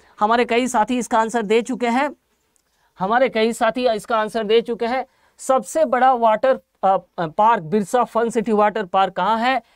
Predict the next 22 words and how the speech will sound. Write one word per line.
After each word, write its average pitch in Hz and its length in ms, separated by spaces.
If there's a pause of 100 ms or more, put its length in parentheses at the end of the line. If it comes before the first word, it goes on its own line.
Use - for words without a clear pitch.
(160)
गालूडी 233 580
जमशेदपुर 208 680
में, 185 100
है 180 140
ना 247 120
साथियों? 226 300
चलिए, 151 320 (320)
गालूडी 240 580
जमशेदपुर 208 680
में 254 280 (380)
क्या 220 120
है 233 120
साथियों, 240 360
याद 208 300
रखिएगा, 233 360 (340)
अ, 196 200
सबसे 233 460
बड़ा, 214 320
झारखंड 190 460
का 226 100
सबसे 202 380
बड़ा 190 360